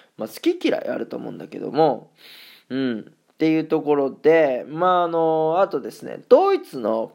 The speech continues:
パンの種類っていうのはね、三百種類ぐらいあるそうですね。まあ、三百種類も、まあ、あの、紹介してたら、まあ、あの、一週間で、えー、十二分、ね、一週間で、えー、十二分間かける百本チャレンジ、まあ、できるのかなって思いますけども、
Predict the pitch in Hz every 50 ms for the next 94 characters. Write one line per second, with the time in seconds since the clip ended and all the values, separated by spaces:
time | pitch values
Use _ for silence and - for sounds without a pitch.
0 | _ - 214 220 233 214 160 131 131 127 - - 139 120 113 107 - - - -
1 | - - - 131 131 123 - - _ _ _ _ _ - - _ _ - - -
2 | - 247 330 370 370 359 381 370 339 320 311 330 - - 285 254 254 247 233 220
3 | 185 139 98 95 - - - - - - - - - 165 190 190 190 - - -
4 | - - - - - 123 131 - - 311 381 392 392 381 381 370 370 370 359 -
5 | 349 330 302 202 147 127 127 131 143 147 139 131 131 123 110 113 117 120 117 117
6 | 127 - 160 147 139 131 - 135 127 131 - - 127 113 - - - - - -
7 | - - _ _ _ - _ _ _ - 208 220 208 190 175 165 160 156 151 151
8 | 165 160 - - 240 220 - 147 123 110 107 98 82 71 - - - _ _ _
9 | _ _ _ _ - - 123 127 123 117 117 113 123 151 160 160 165 160 170 170
10 | 143 117 - - - - - 135 139 139 143 139 - - 220 202 - 151 139 135
11 | 147 170 175 170 143 - - - - - _ - 104 117 117 120 120 117 135 143
12 | 156 160 170 165 147 127 120 120 117 120 123 123 123 113 110 127 120 120 - -
13 | 139 139 131 147 139 135 120 120 127 151 160 131 113 - 156 - - 370 359 311
14 | 170 135 123 - 247 131 135 127 - 120 117 120 147 175 190 185 180 185 180 -
15 | - - - - - - 131 131 123 113 -